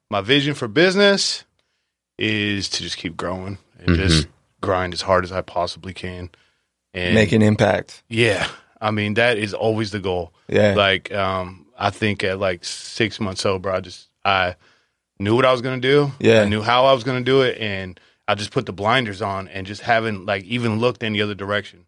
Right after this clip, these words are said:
Speaker 3: Right.
Speaker 1: Just
Speaker 2: Mm.
Speaker 1: grinded as hard as I could to get to where I'm at now.
Speaker 2: Commitment,
Speaker 3: Yeah.
Speaker 2: committed action.
Speaker 1: Yeah.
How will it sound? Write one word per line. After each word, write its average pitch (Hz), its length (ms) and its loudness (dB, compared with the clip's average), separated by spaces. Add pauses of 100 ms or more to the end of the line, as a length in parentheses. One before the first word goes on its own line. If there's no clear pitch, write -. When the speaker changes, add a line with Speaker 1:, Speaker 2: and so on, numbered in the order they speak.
(120)
Speaker 3:
Right. 104 400 2
Speaker 1:
Just 95 220 2
Speaker 2:
Mm. 87 60 0
Speaker 1:
grinded 107 340 0
as 107 100 -12
hard 113 200 -4
as 104 60 -10
I 104 100 -4
could 110 260 -8
to 98 40 -14
get 98 180 -8
to - 100 -12
where 92 80 -6
I'm 92 120 -10
at 87 100 -14
now. 87 220 -16 (280)
Speaker 2:
Commitment, 98 680 4 (180)
Speaker 3:
Yeah. - 80 -2
Speaker 2:
committed 92 340 6
action. 87 600 2 (460)
Speaker 1:
Yeah. 101 260 -2